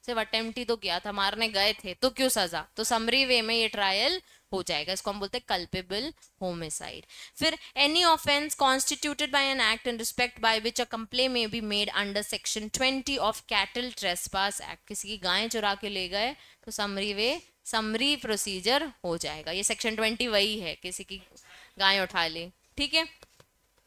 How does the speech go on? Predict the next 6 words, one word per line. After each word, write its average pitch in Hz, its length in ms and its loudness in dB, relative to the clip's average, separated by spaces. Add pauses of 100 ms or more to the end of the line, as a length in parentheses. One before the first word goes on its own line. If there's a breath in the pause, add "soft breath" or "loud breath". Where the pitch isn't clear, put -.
(600 loud breath)
नाइन 262 520 8
पॉइंट्स 285 420 4
हैं 311 160 4
एग्जैक्ट, 247 580 6
सारे 247 460 4
नौ 233 260 6